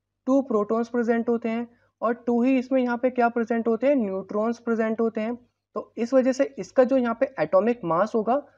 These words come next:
वो यहाँ पे क्या होगा, फ़ोर एटॉमिक मास यूनिट हो जाएगा, या इसको normally हम यहाँ पे फ़ोर यू भी लिख सकते हैं। होप आपको यहाँ पे समझ में आ गया होगा। अगर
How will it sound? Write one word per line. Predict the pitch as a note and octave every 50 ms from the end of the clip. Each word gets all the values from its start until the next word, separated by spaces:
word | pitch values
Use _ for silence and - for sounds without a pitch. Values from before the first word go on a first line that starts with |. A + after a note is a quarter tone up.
| _ _ _ -
वो | F3 A3+
यहाँ | A#3+ A#3 A#3 A3+
पे | A3+ B3
क्या | A#3+ A#3+ G#3
होगा, | G#3 G3+ C4+ C#4
फ़ोर | C#4 - - A3+ G#3+ A3+ B3 B3+ B3+ - -
एटॉमिक | E3 E3 E3+ F#3 F#3 G#3+ A#3+ A#3+ -
मास | F3 E3 D#3+ F3+ A#3 C4 - - - -
यूनिट | E3+ E3 D#3+ E3+ F3+ C4 - - _ _ _ _ _ _ -
हो | G#3+ G3+
जाएगा, | F3 E3+ C#3 C3 B2 B2 A#2+ A#2+ _ _ _ _ -
या | F3 F3
इसको | E3+ - A3+ A3
normally | G3 F3+ F3 F3 F3 G3 G#3 A3+
हम | A#3 A3+
यहाँ | A3 G3+ G3
पे | G3+ C4+ C4+
फ़ोर | C4+ - G#3+ G3+ A3 A#3
यू | G3+ F#3 F#3+ F#3+
भी | F#3 F#3+ C4 E4 F4 - _ _ _ _ _ -
लिख | F3 F3 E3+ -
सकते | - E3+ - - - D3 C#3 -
हैं। | C#3+ B2+ A#2+ A#2 _ _ _ _ _ _ _ _ _ -
होप | G3+ A#3 A#3 - -
आपको | F3 E3 - - A#3
यहाँ | A3+ G#3 G#3 G#3
पे | - A3+
समझ | A3+ - F3 F3 E3+ F3
में | G3 G3+ G3 - -
आ | D3+ D3+
गया | F3+ G#3+ A#3
होगा। | A3 G#3 G#3 A#3+ C4 - _ _ _ _ -
अगर | F3 F3 F#3+ F#3+ -